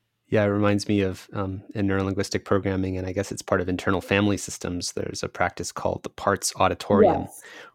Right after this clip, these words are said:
Speaker 1: where you invite all of the little parts of yourselves into an auditorium and to notice, you know, who's getting the joystick and to sort of have each part of ourselves feel included and respected and part of the broader sort of society of the self,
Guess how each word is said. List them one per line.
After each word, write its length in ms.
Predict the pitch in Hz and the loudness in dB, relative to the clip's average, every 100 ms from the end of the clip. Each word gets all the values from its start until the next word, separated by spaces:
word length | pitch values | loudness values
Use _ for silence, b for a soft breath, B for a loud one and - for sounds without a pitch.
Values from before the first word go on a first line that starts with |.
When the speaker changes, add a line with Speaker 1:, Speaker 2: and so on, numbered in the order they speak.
| - | -4
Speaker 1:
where 120 | 104 | 0
you 200 | 98 98 | 0 2
invite 480 | 95 95 101 104 - - | 0 4 4 2 -2 2
all 180 | 101 | 4
of 140 | 104 98 | 4 2
the 120 | 95 | -2
little 280 | 92 101 92 | 2 0 0
parts 400 | - 120 110 - | 0 -2 0 -2
of 80 | - | -2
yourselves 720 | - - 92 - - - - _ | -4 0 0 -2 -2 -4 -6 _
into 320 | 117 107 - 101 | 2 2 2 0
an 100 | 98 | 2
auditorium 840 | 98 95 - 110 107 104 - - b b b b b | 2 0 0 2 4 2 -4 -10 b b b b b
and 140 | - 101 | 0 2
to 100 | 101 | 4
notice, 600 | 101 110 131 101 - - - | 6 6 6 4 2 -4 -2
you 100 | 101 | -2
know, 140 | 92 | -2
who's 240 | 101 104 | 2 0
getting 260 | 98 98 95 | 2 0 0
the 60 | 92 | 0
joystick 420 | - 101 - 101 | 2 2 0 -2
and 80 | 101 | -2
to 60 | |
sort 160 | - 104 | 4 2
of 60 | |
have 220 | 98 107 107 | 4 0 0
each 280 | 113 127 - | 0 0 -2
part 240 | - 117 | 2 2
of 60 | 110 | 4
ourselves 440 | 95 - 90 90 | 2 2 -2 -2
feel 300 | - 101 98 | -2 0 2
included 600 | 95 92 - 110 120 104 | 2 -2 2 4 6 6
and 140 | 92 90 | 4 -2
respected 580 | 85 - 101 98 - - | -2 0 0 0 -2 -6
and 160 | - | -8
part 300 | - 107 107 | -2 2 4
of 240 | 95 90 _ b b b b - | 2 -2 _ b b b b -4
the 80 | 101 | 0
broader 320 | 95 95 95 | 4 6 4
sort 180 | - 98 | 2 0
of 100 | 90 | 2
society 640 | - 95 - 95 101 98 | 2 2 4 4 4 2
of 160 | 90 90 | 0 -4
the 80 | - | -4
self, 500 | - 110 78 - | 2 4 2 -4